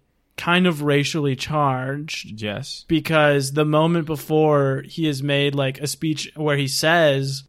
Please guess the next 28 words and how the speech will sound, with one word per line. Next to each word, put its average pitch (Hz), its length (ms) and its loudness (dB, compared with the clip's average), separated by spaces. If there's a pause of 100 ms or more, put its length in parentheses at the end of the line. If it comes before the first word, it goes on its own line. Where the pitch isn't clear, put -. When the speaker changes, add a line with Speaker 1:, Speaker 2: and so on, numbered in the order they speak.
Speaker 1:
"You 156 280 0
don't 147 160 2
wanna 143 160 0
be 135 180 -2
enslaved 139 840 0
by 139 120 0
the 131 100 -6
humans." 143 480 -4
And 135 120 -8
he 139 100 -2
looks 139 380 -2
at 123 160 -8
Darwin. 139 560 -6
Speaker 2:
Yeah. 117 340 -2 (160)
Speaker 1:
And 135 400 -4
they 139 160 -2
capture 139 420 -2
that. - 380 -10 (180)
And 160 220 -2
Darwin 180 320 4
isn't 160 280 0
the 139 160 -4
only 170 800 -2 (140)
character 175 420 -2
of 170 140 -6
color 175 340 -2
in 170 120 -2
this, 170 320 -4